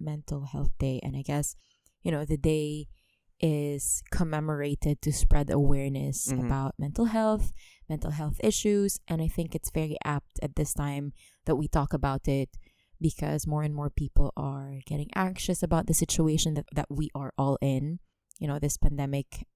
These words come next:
Speaker 1: really shook the world and took it by storm. Like, no one expected this to happen. And when things are unexpected, that's when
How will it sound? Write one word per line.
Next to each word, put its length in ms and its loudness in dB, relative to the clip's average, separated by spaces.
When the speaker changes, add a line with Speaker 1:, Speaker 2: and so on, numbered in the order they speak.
Speaker 1:
really 380 0
shook 440 -4
the 140 0
world 540 -2
and 520 -4
took 200 2
it 140 -2
by 160 2
storm. 340 0
Like, 140 -8
no 240 -2
one 540 -4
expected 640 -2
this 180 0
to 80 -2
happen. 600 2
And 600 -4
when 280 0
things 340 2
are 120 -8
unexpected, 920 -4
that's 400 -2
when 440 -4